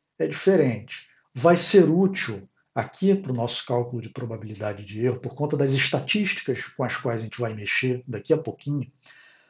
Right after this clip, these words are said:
fazer a divisão do resultado dessa integral por T B.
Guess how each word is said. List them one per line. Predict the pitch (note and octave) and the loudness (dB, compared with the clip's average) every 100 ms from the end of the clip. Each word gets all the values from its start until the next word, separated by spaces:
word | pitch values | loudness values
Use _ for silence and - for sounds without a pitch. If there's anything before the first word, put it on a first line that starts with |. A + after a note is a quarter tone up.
| _ | _
fazer | - - A#3 G#3+ D#3+ D3+ G#3 | -14 4 8 10 8 6 8
a | E3+ | 8
divisão | F3 F#3 F3 D3 D3 A#3 A#3+ | 4 2 0 0 2 2 2
do | F3 | 2
resultado | C#3 D3+ C3+ - C3+ C3 A#2+ | 2 2 0 0 0 0 -2
dessa | A#2+ - | -2 -2
integral | A#2 A2+ G#2 C#3 D3 D3 | -4 -8 -4 2 2 0
por | - F3+ - | -2 -2 2
T | G3 F#3+ | 2 4
B. | C3 C3+ C3+ | 4 2 2